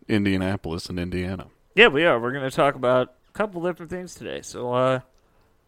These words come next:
Speaker 2: fucking put your seatbelts on, your metaphorical seatbelts. Are you
Speaker 1: That'll be
Speaker 2: strapped
Speaker 1: funny
Speaker 2: in?
Speaker 1: first, something that's way later on.
Speaker 2: Get in. All right, let's
Speaker 1: We'll
Speaker 2: do
Speaker 1: talk
Speaker 2: it,
Speaker 1: about
Speaker 2: Jake.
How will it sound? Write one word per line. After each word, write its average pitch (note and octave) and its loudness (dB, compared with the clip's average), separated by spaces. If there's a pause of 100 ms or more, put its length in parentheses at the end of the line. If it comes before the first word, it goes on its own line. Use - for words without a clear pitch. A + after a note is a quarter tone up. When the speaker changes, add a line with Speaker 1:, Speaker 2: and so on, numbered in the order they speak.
(200)
Speaker 2:
fucking D#3+ 2
put E3 0
your E3+ 4
seatbelts B2 2
on, B2 0
your A#2+ -10
metaphorical C3 0
seatbelts. - -6 (1300)
Are C3 2
you C3 6
Speaker 1:
That'll B2+ 4
be B2 4
Speaker 2:
strapped D3+ 10
Speaker 1:
funny C#3 10
Speaker 2:
in? G#3 10
Speaker 1:
first, G#2 0
something G#2+ -2
that's F#2 -6
way A2+ 2
later G2 -4
on. E2 -12 (140)
Speaker 2:
Get C#3+ 10
in. B2+ 8
All C#3+ 6
right, C3+ 10
let's A2 -2
Speaker 1:
We'll G#2+ 4
Speaker 2:
do A2+ 0
Speaker 1:
talk F#2+ -6
Speaker 2:
it, F2+ 0
Speaker 1:
about G#2 0
Speaker 2:
Jake. - -10